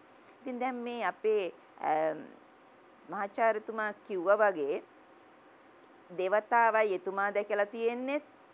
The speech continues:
සංරක්ෂණය වෙලා නැති හින්දා අද, අ, බෙන්තර පළාතේ මේ රට යකු මෙහෙවත්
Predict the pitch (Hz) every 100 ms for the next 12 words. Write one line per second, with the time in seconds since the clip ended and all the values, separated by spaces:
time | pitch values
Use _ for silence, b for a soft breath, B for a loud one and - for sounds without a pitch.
0 | - - - - - 220 220 226 233 233
1 | - 240 233 233 226 220 175 151 151 -
2 | 269 269 240 156 147 170 311 - - 175
3 | 175 175 147 202 330 - - - - -
4 | - - - 151 151 151 165 190 214 247
5 | 269 262 262 262 262 254 - 269 269 240
6 | 196 214 196 190 226 220 220 226 240 233
7 | 226